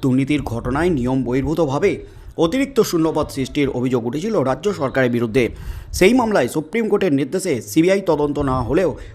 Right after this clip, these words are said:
কলকাতা হাইকোর্টের বিচারপতি বিশ্বজিৎ বসু রাজ্য সরকারের কাছে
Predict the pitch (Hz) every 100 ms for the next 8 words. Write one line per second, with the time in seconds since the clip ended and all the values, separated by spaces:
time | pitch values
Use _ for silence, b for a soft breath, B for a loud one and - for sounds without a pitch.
0 | - 185 208 247 220 180 165 175 156 127
1 | 151 143 160 170 131 - 139 123 123 113
2 | 175 135 120 - 147 - 123 135 127 -
3 | 123 165 185